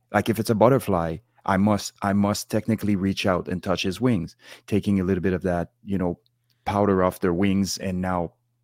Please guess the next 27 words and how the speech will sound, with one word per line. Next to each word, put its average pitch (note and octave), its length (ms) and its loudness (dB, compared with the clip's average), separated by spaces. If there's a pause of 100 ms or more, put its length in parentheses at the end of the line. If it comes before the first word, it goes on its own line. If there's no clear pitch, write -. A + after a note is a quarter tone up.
potentially F#2 580 -2
interfering F2 540 -4
with E2 100 -6
their E2 140 -2
life. G2+ 340 0 (800)
And A2 200 4
so G#2+ 360 4
this B2 220 2
is C#3+ 80 0
something C3 340 0
I G2+ 80 2
try A2 240 0
to, G2 340 0 (340)
this B2+ 200 0
is B2+ 120 0
a, A2+ 140 4
a G#2 60 -4
conversation G#2+ 500 0
I F#2 80 2
have F#2+ 240 0
with F#2+ 100 -2
the F2+ 80 -8
kids F2 280 -2 (160)
all G2+ 200 4
the F2 100 -2
time. - 260 -12 (800)
Like, - 220 -6